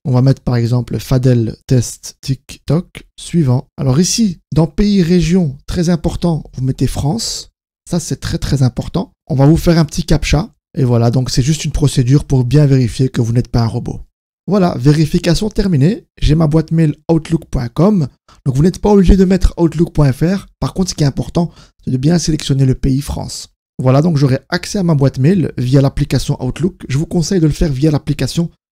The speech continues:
plutôt qu'en ligne. Lorsque vous devrez récupérer le email de confirmation de TikTok, ça sera beaucoup plus facile. Je vais dans TikTok. Vous allez en bas dans Profil. Vous allez cliquer sur votre nom,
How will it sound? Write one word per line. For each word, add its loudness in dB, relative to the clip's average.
plutôt -4
qu'en -2
ligne. 0
Lorsque -4
vous 0
devrez 2
récupérer 2
le 2
email 4
de 2
confirmation -2
de 0
TikTok, -4
ça -8
sera -4
beaucoup -6
plus -4
facile. -8
Je 2
vais 4
dans 4
TikTok. -4
Vous 0
allez 4
en 0
bas 2
dans -2
Profil. -6
Vous 0
allez 2
cliquer -4
sur -4
votre -2
nom, -2